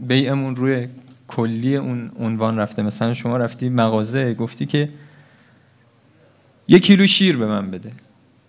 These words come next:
فرض بفرمایید، اون یک کیلو رو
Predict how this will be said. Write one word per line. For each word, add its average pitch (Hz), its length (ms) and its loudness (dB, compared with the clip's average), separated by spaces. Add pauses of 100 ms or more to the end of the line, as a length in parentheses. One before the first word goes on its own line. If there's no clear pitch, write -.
(600)
فرض 113 280 -2
بفرمایید، - 480 -8
اون 175 280 2 (200)
یک 139 160 6
کیلو 139 300 2
رو 165 240 2